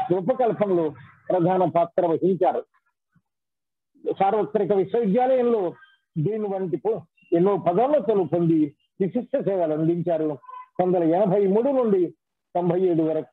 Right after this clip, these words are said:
పద్నాలుగు సంవత్సరాలు విశ్వవిద్యాలయంలో విశిష్టమైన సేవలు అందించి పంతొమ్మిది వందల తొంభై ఏడులో పదవీ విరమణ చేశారు. పత్రికా రంగం సేవలు. పంతొమ్మిది వందల అరవై రెండులో ఆంధ్రరత్న పత్రిక సంపాదకత్వంతో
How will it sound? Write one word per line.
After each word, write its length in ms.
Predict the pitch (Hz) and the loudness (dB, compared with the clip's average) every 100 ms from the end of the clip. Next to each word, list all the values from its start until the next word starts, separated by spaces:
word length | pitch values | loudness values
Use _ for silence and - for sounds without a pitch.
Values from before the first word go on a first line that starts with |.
| _ _ _ | _ _ _
పద్నాలుగు 400 | 175 170 170 156 | -2 0 0 -2
సంవత్సరాలు 640 | 156 160 - 208 294 294 127 _ _ _ | -2 -6 -4 -2 -2 -2 -6 _ _ _
విశ్వవిద్యాలయంలో 880 | 156 - 202 160 180 175 175 165 143 - _ _ | -8 -6 -6 -6 -4 -4 -4 -4 -6 -12 _ _
విశిష్టమైన 580 | 202 - 277 302 254 214 | -6 -6 -2 0 2 2
సేవలు 340 | - 175 160 | 0 0 2
అందించి 500 | 165 170 202 180 311 254 - - _ - | 2 2 0 0 -2 -2 -12 -20 _ -6
పంతొమ్మిది 280 | 170 180 165 | 0 0 2
వందల 180 | 165 - _ _ - | 0 -4 _ _ -2
తొంభై 280 | 208 254 | 0 2
ఏడులో 460 | 277 240 208 165 160 - _ _ _ - | 2 2 2 0 -4 -12 _ _ _ -2
పదవీ 340 | 175 190 196 | 0 2 2
విరమణ 300 | 165 160 156 - | 2 0 -4 -4
చేశారు. 320 | 139 160 131 - _ _ _ | -4 -4 -6 -10 _ _ _
పత్రికా 420 | 190 - 196 190 175 | -8 -4 -2 0 0
రంగం 360 | 175 170 180 | 0 -2 -4
సేవలు. 360 | - 160 160 147 | -4 -4 -2 -4
పంతొమ్మిది 760 | 117 _ _ _ _ 185 240 254 | -8 _ _ _ _ -4 -2 -2
వందల 60 | |
అరవై 360 | 214 175 233 269 | 0 -2 -2 -2
రెండులో 500 | 262 254 226 190 175 170 _ _ _ - | -2 0 0 -2 -6 -12 _ _ _ -8
ఆంధ్రరత్న 520 | 175 285 269 226 220 | -6 -2 -4 -4 -6
పత్రిక 480 | 220 180 160 202 185 | -6 -6 -4 -2 -2
సంపాదకత్వంతో 1160 | 170 185 160 190 220 180 170 - 170 175 151 | -2 -4 -2 -2 -2 -4 -6 -6 -4 -2 -4